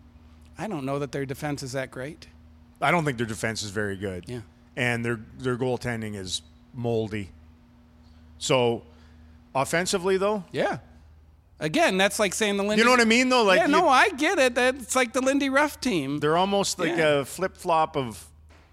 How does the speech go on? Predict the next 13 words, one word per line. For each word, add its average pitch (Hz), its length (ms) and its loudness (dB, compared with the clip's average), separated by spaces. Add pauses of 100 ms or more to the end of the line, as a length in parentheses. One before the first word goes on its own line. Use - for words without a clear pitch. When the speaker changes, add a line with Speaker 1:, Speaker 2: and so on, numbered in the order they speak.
(340)
Speaker 2:
they 165 100 0
had 185 160 0
that 123 160 0
awful 151 580 0
October. 117 680 -4
Speaker 1:
Yeah. 107 100 -12 (460)
Speaker 2:
And 113 120 -6
they 120 60 0
haven't 131 240 0
recovered 110 460 -4
from 90 260 -8
it. 101 140 -10 (320)
And 117 340 -4